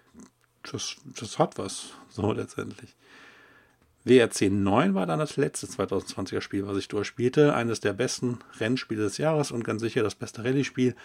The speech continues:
Guter Karrieremodus, faire Achievements, Optik geht in Ordnung und mittlerweile gibt's auch einen hundertzwanzig F P S Modus für Series X.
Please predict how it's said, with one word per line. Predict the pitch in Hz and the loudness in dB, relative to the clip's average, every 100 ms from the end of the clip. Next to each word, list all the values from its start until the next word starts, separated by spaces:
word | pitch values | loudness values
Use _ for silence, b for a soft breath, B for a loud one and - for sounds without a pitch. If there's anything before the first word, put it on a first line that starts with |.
| B B B B | B B B B
Guter | - 160 147 | 2 4 6
Karrieremodus, | 123 113 117 113 113 107 113 - | 6 6 4 4 4 4 4 2
faire | - 127 123 | 0 2 2
Achievements, | 113 - 104 - 104 101 95 - | 0 0 -2 -2 -2 -2 -4 -4
Optik | 117 - 110 101 | -6 -2 -4 -2
geht | 104 98 | -4 -2
in | - | -2
Ordnung | 123 131 120 110 | 2 2 2 -2
und | 107 | -2
mittlerweile | 117 101 104 101 | 0 0 0 -4
gibt's | - - | -8 -8
auch | 98 101 | -8 -6
einen | 95 98 | -6 -6
hundertzwanzig | 110 104 - 107 127 131 | -6 -8 -8 -10 -10 -14
F | - | -12
P | - | -6
S | 147 - | -4 0
Modus | 139 135 | 0 0
für | - | -2
Series | 127 127 117 - | -4 0 0 0
X. | - - | -2 -2